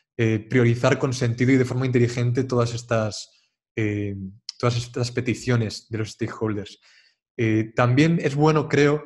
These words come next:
hablar con los desarrolladores para ver qué esfuerzo de implementación tiene la feature y, y hacer una estimación, eh, probable. O sea, no, no, no hay estimaciones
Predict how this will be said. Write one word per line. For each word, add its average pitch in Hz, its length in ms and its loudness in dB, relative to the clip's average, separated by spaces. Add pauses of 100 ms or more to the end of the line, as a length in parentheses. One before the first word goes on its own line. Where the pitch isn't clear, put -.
(200)
hablar 123 320 4
con 139 260 2
los 131 120 2
desarrolladores 120 640 0
para 117 240 2
ver 127 420 0 (500)
qué 139 120 2
esfuerzo 135 400 2
de 131 60 0
implementación 120 840 -2
tiene 123 420 0 (140)
la 113 120 0
feature 123 500 -2 (800)
y, 117 680 2 (840)
y 113 260 2
hacer 135 380 4
una 139 480 0
estimación, 127 920 -2 (920)
eh, 101 680 -2 (920)
probable. 107 580 2
O 101 40 -12
sea, 120 140 -2
no, 135 220 0
no, 139 340 -2
no 131 100 -2
hay 139 60 4
estimaciones 127 640 0